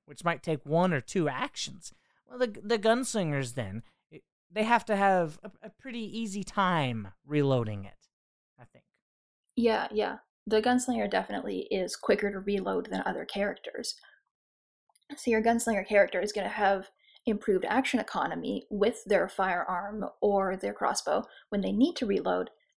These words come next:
Speaker 2: thanks to their, um, their slinger's reload that is granted by their way, that is gonna let them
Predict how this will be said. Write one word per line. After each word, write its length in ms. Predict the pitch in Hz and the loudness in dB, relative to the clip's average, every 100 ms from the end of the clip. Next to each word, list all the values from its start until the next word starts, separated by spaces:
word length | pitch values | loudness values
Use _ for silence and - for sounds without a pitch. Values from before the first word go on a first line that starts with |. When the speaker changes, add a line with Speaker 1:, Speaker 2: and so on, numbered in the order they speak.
| - | -4
Speaker 2:
thanks 400 | 202 202 - - - - - | -2 -2 -2 -6 -6 -6 -2
to 380 | 214 208 202 208 _ _ _ _ _ | 0 0 0 -6 _ _ _ _ _
their, 460 | 202 202 175 170 147 | -2 0 2 0 0
um, 420 | 180 131 110 113 _ _ _ _ _ _ _ _ _ _ _ _ _ _ _ 240 | 0 0 -2 -10 _ _ _ _ _ _ _ _ _ _ _ _ _ _ _ -2
their 160 | 202 | 0
slinger's 520 | - - 233 214 196 | 2 2 4 2 0
reload 520 | 208 202 226 - - - _ _ _ _ | 2 2 4 2 0 -4 _ _ _ _
that 160 | 208 190 | -2 -2
is 100 | 185 | -2
granted 340 | - 170 190 185 | -2 -2 -2 -2
by 140 | - | -2
their 160 | - - | -2 -2
way, 340 | - - 185 - | -2 -2 -4 -4
that 100 | 185 | -4
is 100 | 185 | -4
gonna 160 | 175 175 | -6 -2
let 260 | 180 - | -2 -2
them 380 | 190 180 165 220 | -2 -2 -4 -10